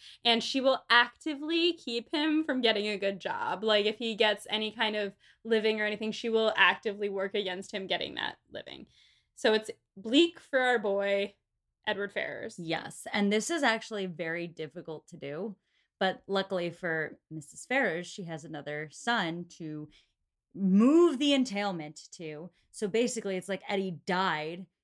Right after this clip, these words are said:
Speaker 2: in the family fortune arena, and all of it is irrevocably just, like, cornerstoned in onto Robert.
Speaker 1: Yeah, she just completely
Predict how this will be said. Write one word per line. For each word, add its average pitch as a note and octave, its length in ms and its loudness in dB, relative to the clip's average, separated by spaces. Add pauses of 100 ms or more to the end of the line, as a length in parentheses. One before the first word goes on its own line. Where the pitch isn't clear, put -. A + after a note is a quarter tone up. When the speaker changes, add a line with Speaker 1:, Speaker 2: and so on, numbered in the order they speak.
(160)
Speaker 2:
in F#3 280 -2
the F3 380 -6
family F3 340 -4
fortune F3 600 -4
arena, E3+ 280 -4
and E3 260 0 (240)
all G#3 240 4
of F#3 120 -2
it E3+ 180 -2
is F3+ 280 -6
irrevocably F#3 680 -2
just, F#3 280 -8
like, D3+ 160 -6 (200)
cornerstoned F#3 800 -2
in E3+ 140 0
onto D3+ 280 -4
Robert. - 540 -6
Speaker 1:
Yeah, G4+ 440 2
she A4 180 2
just B4 200 4
completely F#4 880 0